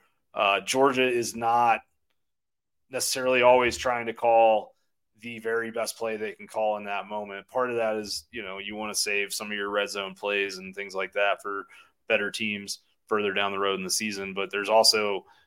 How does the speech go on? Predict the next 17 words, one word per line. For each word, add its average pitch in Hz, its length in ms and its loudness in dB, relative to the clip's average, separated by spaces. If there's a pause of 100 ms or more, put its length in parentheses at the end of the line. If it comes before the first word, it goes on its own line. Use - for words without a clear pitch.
(120)
games 98 340 0
where 98 380 0
I 98 80 0
think 98 180 -8
Georgia 98 240 -4
comes 95 300 -6
in 95 160 -2
and 90 100 -6
says 95 220 0
specifically, - 560 -2
like, 90 260 -4 (220)
"Uh, 101 260 2
we 110 220 -6
want 113 240 2
to 110 100 -4
work 104 420 -2
on, 95 480 0